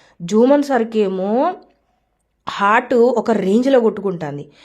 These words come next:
And ఇక్కడ వాటర్ పడంగానే అదేదో పెద్ద బ్లెస్సింగ్ వచ్చింది నాకు అని నేను ఎంత హ్యాపీ అయిపోయినా అంటే,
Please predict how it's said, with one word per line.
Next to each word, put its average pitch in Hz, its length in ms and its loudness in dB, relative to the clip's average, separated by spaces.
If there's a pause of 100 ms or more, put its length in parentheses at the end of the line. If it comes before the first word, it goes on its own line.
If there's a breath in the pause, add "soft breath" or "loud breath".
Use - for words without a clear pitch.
(440 soft breath)
And 254 100 2
ఇక్కడ 247 200 0
వాటర్ 220 460 2
పడంగానే 233 720 0
అదేదో 220 260 4
పెద్ద 202 280 -2
బ్లెస్సింగ్ 208 800 -2
వచ్చింది 240 360 0
నాకు 220 380 0
అని 214 160 0
నేను 220 220 0
ఎంత 220 460 -4
హ్యాపీ 220 520 -4
అయిపోయినా 208 480 0
అంటే, 196 580 -2